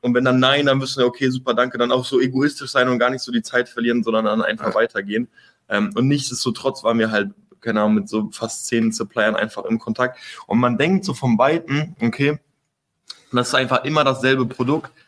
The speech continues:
Speaker 1: aber das war fast nie
Speaker 2: Nie.
Speaker 1: eins
Speaker 2: Es
Speaker 1: zu
Speaker 2: war
Speaker 1: eins.
Speaker 2: komplett krass, weil von außen sieht das Produkt eigentlich genau gleich aus, selbe
Speaker 1: Ja.
Speaker 2: Farbe,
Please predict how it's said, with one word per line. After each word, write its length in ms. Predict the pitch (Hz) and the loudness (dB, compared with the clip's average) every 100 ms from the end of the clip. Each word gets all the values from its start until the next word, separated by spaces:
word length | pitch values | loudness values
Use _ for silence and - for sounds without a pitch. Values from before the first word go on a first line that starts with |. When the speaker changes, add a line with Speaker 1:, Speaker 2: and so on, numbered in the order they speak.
| _ _ | _ _
Speaker 1:
aber 160 | - 113 | -2 0
das 180 | 117 117 | 0 0
war 100 | 131 | -2
fast 420 | 127 117 - - | 0 -4 -6 -6
nie 300 | 123 131 165 | -2 2 4
Speaker 2:
Nie. 500 | 196 254 151 135 - - | 6 4 4 0 -2 -4
Speaker 1:
eins 200 | 117 117 | 0 0
Speaker 2:
Es 60 | - | 0
Speaker 1:
zu 40 | |
Speaker 2:
war 80 | 147 | 0
Speaker 1:
eins. 100 | - | 0
Speaker 2:
komplett 340 | 143 160 170 | 0 0 0
krass, 200 | 170 160 - - - | -2 -6 -8 -20 -2
weil 140 | 127 | 0
von 240 | 127 123 127 | 2 0 0
außen 380 | 120 160 - 143 | 0 0 -2 -4
sieht 220 | - 131 | -4 -2
das 180 | 139 - | -2 -2
Produkt 360 | 113 147 147 | -2 -2 0
eigentlich 300 | - 123 127 | 0 0 0
genau 340 | 131 123 139 156 | 2 4 4 2
gleich 340 | - 110 98 | 2 0 0
aus, 160 | 90 - | -2 0
selbe 200 | 98 123 | 0 0
Speaker 1:
Ja. 60 | |
Speaker 2:
Farbe, 580 | 98 113 120 113 113 110 | 0 2 2 4 2 0